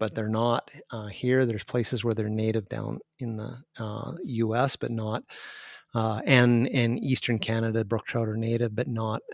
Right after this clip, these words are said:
uh, here in the West in the Rocky Mountains. So, so Parks Canada was the <laughs> one that put these fish in the lakes and the streams in the national park, 'cause that was, they were sort of building like a Disneyland, right? Like, there was none of this,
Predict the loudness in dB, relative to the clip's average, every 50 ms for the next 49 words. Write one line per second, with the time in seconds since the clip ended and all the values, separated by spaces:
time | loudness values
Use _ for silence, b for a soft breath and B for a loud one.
0 | -10 -8 -8 -8 -2 2 4 4 4 4 2 2 2 2 2 0 0 -2 0 2
1 | 2 0 0 0 -2 2 4 6 6 6 4 4 4 6 8 8 8 8 B B
2 | B B B B B 8 10 10 10 8 4 _ _ _ _ _ _ _ _ _
3 | _ _ _ _ _ 4 8 8 8 10 8 4 2 4 4 4 6 8 8 8
4 | 8 8 8 8 6 6 6 8 8 8 8 8 4 4 4 2 4 4 -2 -2
5 | -2 -2 4 8 8 8 8 8 6 4 4 6 4 6 6 6 6 6 10 10
6 | 10 10 10 6 4 4 6 4 8 10 10 10 10 8 4 0 -2 -2 B B
7 | B B B B B B B B 2 4 6 6 6 6 4 2 4 4 6 6
8 | 8 6 6 6 4 2 2 2 0 2 2 2 0 0 0 0 0 0 0 0
9 | 0 0 0 0 -2 -6 -6 -4 -2 0 2 2 2 2 0 0 0 0 -2 -4
10 | -6 B B B B B B B B B B _ 6 8 8 8 10 10 10 10
11 | 8 8 6 6 6 8 6 6 4 4 2 2 0 -2 -2 4 8 8 8 10
12 | 8 8 6 6 2 -2 -2 -4 -4 -4 -4 -2 -2 -2 -2 -2 -4 0 2 2
13 | 4 4 6 6 8 8 10 10 8 6 4 2 2 2 2 2 0 -2